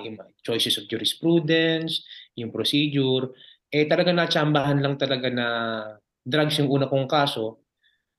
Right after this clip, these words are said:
Hanggat sa yun na yung medyo nakabisado ko na. Tapos, ang maganda pa nun kasi, although it may seem, ah, uh, quite, uh, detestable, pero may market eh. During that time, may market eh.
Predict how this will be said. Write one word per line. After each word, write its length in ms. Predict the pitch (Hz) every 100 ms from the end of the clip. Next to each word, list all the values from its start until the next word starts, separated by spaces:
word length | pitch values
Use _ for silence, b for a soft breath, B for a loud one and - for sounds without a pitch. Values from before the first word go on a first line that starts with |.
| _ -
Hanggat 240 | 180 190
sa 240 | - 175
yun 240 | 160 202 202
na 80 | 202
yung 160 | 185
medyo 320 | 151 175 180
nakabisado 720 | 170 160 143 143 - 131 120 117
ko 160 | 110
na. 160 | 117 - _ _ _ _ _ _
Tapos, 240 | 127 127 147
ang 80 | 139
maganda 400 | 127 131 135 135
pa 80 | 143
nun 160 | 147 143
kasi, 400 | 156 135 117 117 _ _ _ -
although 720 | 120 127 147 127 113 107 - -
it 160 | 127
may 400 | 135 131 139 135 117 -
seem, 400 | - 143 131 127
ah, 400 | 123 117 117 113 b b b b
uh, 320 | 127 123 120 110
quite, 560 | - 131 127 127 123
uh, 480 | 127 120 113 117 117 117
detestable, 840 | 127 139 131 - 120 110 107 104 b b b
pero 220 | - 110
may 120 | 120 135
market 480 | 117 104 - 165
eh. 160 | - - - _ _ _
During 240 | - 110 123
that 240 | 117 98
time, 260 | - 143 139 _ _ _ _ -
may 100 | 151
market 360 | 208 220 254
eh. 180 | 131 -